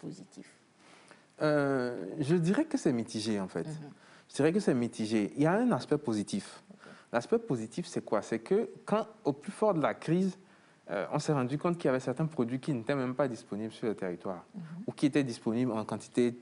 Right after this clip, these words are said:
Speaker 2: vraiment limitée parce que c'était de l'importation et les bateaux n'arrivaient pas à venir comme ils devraient venir.
Speaker 1: Mhm.
Speaker 2: Et c'est là même que, bon, ça m'a étonné parce qu'à un certain moment,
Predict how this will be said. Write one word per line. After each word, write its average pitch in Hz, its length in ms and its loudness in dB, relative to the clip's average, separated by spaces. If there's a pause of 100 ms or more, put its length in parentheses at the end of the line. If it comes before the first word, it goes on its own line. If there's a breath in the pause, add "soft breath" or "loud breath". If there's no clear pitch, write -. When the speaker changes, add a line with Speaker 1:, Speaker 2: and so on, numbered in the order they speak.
(120)
Speaker 2:
vraiment 117 460 2
limitée 113 500 2
parce 101 280 -2
que 131 160 0
c'était 113 260 -4
de 117 80 -4
l'importation 98 760 -4
et 110 80 -2
les 98 100 0
bateaux 95 380 -2
n'arrivaient 101 340 -2
pas 120 180 2
à 123 40 2
venir 110 300 -4
comme 123 240 0
ils 117 100 -2
devraient 113 240 0
venir. 110 340 -2
Speaker 1:
Mhm. 101 80 -12 (840 loud breath)
Speaker 2:
Et 135 200 4
c'est - 220 -2
là 151 160 4
même 202 260 2
que, 190 340 2
bon, 170 400 -2
ça 156 140 0
m'a 156 160 2
étonné 123 440 2
parce - 240 -2
qu'à 147 160 2
un 156 160 4
certain 190 500 0
moment, 156 380 2